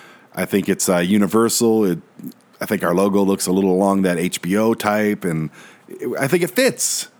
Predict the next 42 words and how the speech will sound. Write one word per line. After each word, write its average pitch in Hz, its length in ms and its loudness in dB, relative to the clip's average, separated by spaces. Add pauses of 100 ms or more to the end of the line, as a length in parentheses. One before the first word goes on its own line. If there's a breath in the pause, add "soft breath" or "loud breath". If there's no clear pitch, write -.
It 98 60 -8
sounds 110 380 2
a 110 40 2
little, 110 180 4
some 110 180 0
people 104 240 2
are 80 60 0
like, 69 80 -4
"Sci-Fi 165 400 0
Network?" 202 400 0
No, 117 140 2
it's 120 100 -4
not 127 240 -4
Sci-Fi. 78 400 -6
It's 76 220 -10
a - 80 -10
Sci 104 280 -2
T 95 140 -4
V. 76 240 -6 (760 loud breath)
I 165 80 2
like 127 240 -4
it, - 140 -10 (160)
okay? 107 340 -2 (800)
I'm 147 100 0
gonna 127 140 4
run 110 200 4
with 104 140 2
it. 101 140 -2 (360)
We 123 100 0
got 104 120 4
a 95 40 -2
bunch 104 180 0
of 117 60 -2
satellite 131 840 0
networks 127 400 0
that 117 120 2
we're 123 100 2
launching, 123 420 2
starting 113 340 0
with 107 140 0
Asai 98 300 -2
Paranormal, 120 640 0